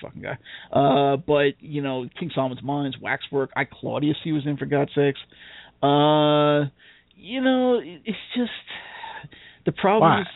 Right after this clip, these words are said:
Speaker 1: Timothy Dalton. I mean, it's just, it doesn't work. It's better than the film that came afterwards, but it was just, who is this guy? Why is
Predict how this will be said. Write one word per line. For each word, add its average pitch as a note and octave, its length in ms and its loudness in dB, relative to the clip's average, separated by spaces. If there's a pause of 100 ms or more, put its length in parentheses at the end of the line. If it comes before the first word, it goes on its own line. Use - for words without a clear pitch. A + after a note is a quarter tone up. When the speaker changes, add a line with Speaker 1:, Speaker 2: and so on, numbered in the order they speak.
(140)
Speaker 1:
Timothy - 320 -12
Dalton. F#3+ 420 -6 (100)
I B2 80 -4
mean, D3 140 -2
it's D3+ 160 -6
just, E3+ 140 -2 (1040)
it E3 120 2
doesn't G3+ 240 0
work. D#3+ 160 -6
It's C3 120 -12
better G3 260 -4
than G#3 140 -12
the F#3 60 -10
film G3+ 180 -6
that F3 120 -14
came D3 140 -12
afterwards, A3 680 -14 (180)
but D3 260 0
it D3+ 240 -4
was D3 200 -6
just, D3+ 140 -6 (840)
who B3 140 -4
is C4 100 0 (100)
this D3 80 -4 (100)
guy? C3+ 220 2
Why C3+ 360 -2
is G#3 60 -4